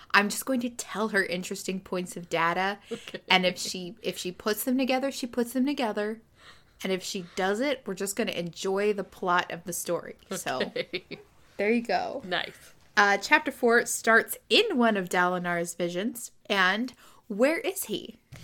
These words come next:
Speaker 2: He is at the Pure Lake, or what he assumes is the Pure Lake, and he's in an army, <laughs> and they're running through the water, and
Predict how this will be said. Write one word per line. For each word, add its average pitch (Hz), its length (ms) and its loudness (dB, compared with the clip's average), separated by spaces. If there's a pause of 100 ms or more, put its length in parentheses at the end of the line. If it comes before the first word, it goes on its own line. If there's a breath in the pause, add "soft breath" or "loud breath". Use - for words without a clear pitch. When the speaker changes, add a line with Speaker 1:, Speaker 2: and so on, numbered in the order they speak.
(260 loud breath)
Speaker 2:
He 349 320 0
is 277 120 0
at 277 120 -2
the 240 60 2
Pure 381 340 2
Lake, 175 320 0
or 220 100 4
what 247 200 4
he 214 180 0
assumes 330 560 0
is 202 140 -4
the 185 100 -10
Pure 175 300 0
Lake, 170 280 -4 (440 loud breath)
and 208 340 0
he's 262 380 -4 (120)
in 220 180 0
an 294 200 -2
army, 190 600 0 (180)
<laughs> - 220 -14
and 220 220 0
they're 269 140 8
running 233 440 2
through 254 240 -2
the 220 100 -4
water, 185 520 0 (200 loud breath)
and 208 220 0